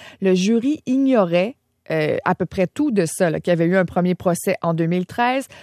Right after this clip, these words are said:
que douze autres citoyens avaient entendu la même preuve qu'eux et avaient déclaré Adèle Sorella coupable de meurtre prémédité. C'était ça, c'est ça la différence quand même. Donc, c'est un deuxième revers, on peut dire, pour les, les frères Poupard, euh, qui, euh, représentaient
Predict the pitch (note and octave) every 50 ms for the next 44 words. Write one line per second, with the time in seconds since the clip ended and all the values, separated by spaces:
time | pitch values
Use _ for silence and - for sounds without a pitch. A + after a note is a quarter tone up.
0 | - _ _ - F#3+ F3 E3 A3 A3 G#3 F#3 G#3+ G#3 G#3 G3+ - F#3 F3 - -
1 | F3+ - F#3+ F#3+ E3 E3+ F3+ G3 G#3 G#3+ - - F3 E3+ F3+ E3 E3+ E3 F3+ E3+
2 | E3 E3 E3 F#3+ G3 F3 D#3 F3 F#3 G3+ G#3+ G#3 F#3+ - - G#3+ G3 F#3 E3+ -
3 | _ - A#3+ A#3+ B3+ C4 _ - G3 F3+ E3+ D#3+ E3+ E3+ E3 F#3 F3+ - G#3 F3
4 | F3 G3 G#3 - - F3+ F3 F3 F3 E3+ - G3 E3+ F3 F3 F#3 F#3 _ - G3+
5 | - G3+ F#3+ F#3 F3 E3+ E3+ F3+ F#3 F#3 - _ - A3+ A#3 A#3 A#3 G#3+ F3 E3+
6 | - _ G#3+ D#3+ - - - - - - _ - F3 - F3+ E3+ D#3+ - - F#3+
7 | F#3+ F#3 - F3 D#3 G#3+ G3 F#3+ E3+ E3 D#3+ - F3 F3 F3 F3+ E3 D#3 - F3+
8 | E3 D#3+ D#3+ D#3 D#3 D#3 D#3+ D#3 D#3 - - G3 F#3 F3+ G3+ G3 F#3 A3+ B3 B3+
9 | A#3 G#3 F3+ F3 G3+ A3 A3+ G#3 F#3+ F3+ - F3 E3 F3+ G#3+ G#3+ - G3+ G3 E3+
10 | D#3 D3+ D3+ - - - - _ F#3 F3+ - - G3 G3 F#3+ - - F3+ - G3+
11 | F#3+ G#3 A#3+ C4 A#3+ - _ - _ _ _ _ - F3+ E3+ E3 E3 - - G#3
12 | G3+ G3 F#3+ E3+ E3 D#3+ G#3+ A3 - A3+ G#3+ F#3+ G3+ F#3 E3+ - A#3+ A#3+